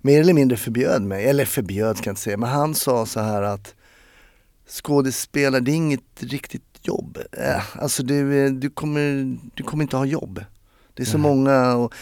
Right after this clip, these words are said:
Speaker 1: och sen fanns ju inte de här alternativa grenarna som finns idag, att, eh, YouTube och vad man kan göra, m-, vad man kan göra mer.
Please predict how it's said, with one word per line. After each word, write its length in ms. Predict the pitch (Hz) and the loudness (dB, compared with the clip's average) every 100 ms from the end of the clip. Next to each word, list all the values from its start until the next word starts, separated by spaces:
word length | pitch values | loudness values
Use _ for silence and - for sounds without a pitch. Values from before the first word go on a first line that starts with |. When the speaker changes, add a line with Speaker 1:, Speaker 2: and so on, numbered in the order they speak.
| - | -18
Speaker 1:
och 420 | - - 127 120 113 _ _ _ _ _ | -12 -2 2 2 0 _ _ _ _ _
sen 200 | - 160 | 0 0
fanns 320 | 156 156 165 | 2 2 2
ju 40 | 196 | 0
inte 160 | 165 | 2
de 120 | 127 123 | 2 2
här 140 | 117 | 2
alternativa 680 | 117 - 123 - 165 156 131 | 2 0 -4 -2 0 4 4
grenarna 600 | 123 135 123 131 170 165 | 4 2 4 2 0 -2
som 140 | - | -2
finns 340 | 120 104 92 - | -2 -2 -4 -4
idag, 360 | 92 90 87 | -4 -4 -6
att, 200 | 87 - - - - - _ | -10 -16 -20 -20 -20 -20 _
eh, 300 | - 87 82 | -8 -6 -6
YouTube 720 | 87 90 87 - - 73 - 71 | -4 -2 -2 -4 -4 -4 -4 -4
och 400 | 65 - - 85 | -4 -6 -6 -4
vad 120 | 90 | -2
man 120 | 90 | -2
kan 160 | 95 87 | -2 -2
göra, 320 | 78 67 76 | 0 -2 -4
m-, 400 | 69 - 87 80 - - - - - - | -6 -8 -8 -10 -14 -20 -20 -16 -14 -6
vad 220 | 107 101 | 0 0
man 140 | 95 | 0
kan 140 | - 104 | -2 -2
göra 300 | 90 87 87 - - | 0 -2 -8 -12 -10
mer. 580 | 98 117 123 82 98 | 0 2 2 0 -8